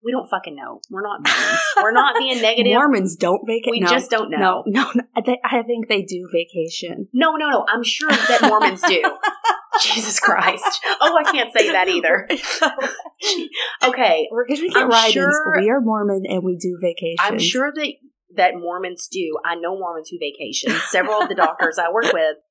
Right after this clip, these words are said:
Speaker 2: are
Speaker 1: are
Speaker 2: vacationing
Speaker 1: vacationing
Speaker 2: Mormons.
Speaker 1: Mormons.
Speaker 2: <laughs> Great.
Speaker 1: So I know it happens. But I think what I meant,
Speaker 2: <laughs>
Speaker 1: Jesus, was I think that there may be something with their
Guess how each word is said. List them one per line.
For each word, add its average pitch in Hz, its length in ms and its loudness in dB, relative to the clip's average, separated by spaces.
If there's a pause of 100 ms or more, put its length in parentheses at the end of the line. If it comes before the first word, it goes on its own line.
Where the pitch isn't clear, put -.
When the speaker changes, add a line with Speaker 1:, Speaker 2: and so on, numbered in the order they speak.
(160)
Speaker 2:
are 196 100 0
Speaker 1:
are 180 40 -10
Speaker 2:
vacationing 190 600 2
Speaker 1:
vacationing 226 520 4
Speaker 2:
Mormons. 226 380 0
Speaker 1:
Mormons. 285 160 2
Speaker 2:
<laughs> - 0 -
Great. 190 180 -4
Speaker 1:
So 202 80 2
I 208 80 2
know 214 260 0
it 247 80 -2
happens. 165 600 -4 (260)
But 240 300 0
I 226 200 0
think 294 260 -6 (180)
what 220 160 4
I 196 160 0
meant, 214 420 2 (260)
Speaker 2:
<laughs> 311 300 -2
Speaker 1:
Jesus, 381 380 -4 (500)
was 208 540 0 (220)
I 190 100 -2 (100)
think 269 220 -6
that 311 180 -6
there 262 140 -4
may 202 180 -6
be 220 140 -12
something 190 760 -8 (300)
with 180 240 0 (400)
their 175 180 -2